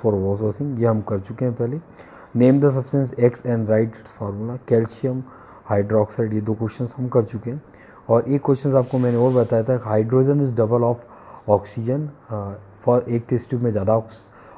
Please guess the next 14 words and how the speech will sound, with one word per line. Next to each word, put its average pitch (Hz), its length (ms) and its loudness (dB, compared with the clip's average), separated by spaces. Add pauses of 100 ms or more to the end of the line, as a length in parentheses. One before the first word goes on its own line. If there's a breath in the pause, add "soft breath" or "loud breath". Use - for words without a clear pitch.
hydrogen 110 440 0
मिलती 117 320 -2
है 120 60 0
oxygen 104 420 -6
double, 104 220 -4
क्योंकि 117 300 -8
hydrogen 107 560 -4
के 120 80 -4
molecule 113 400 0
oxygen 101 360 -6
से 104 100 -6
double 98 260 -4
होते 110 240 -6
हैं। 156 120 -8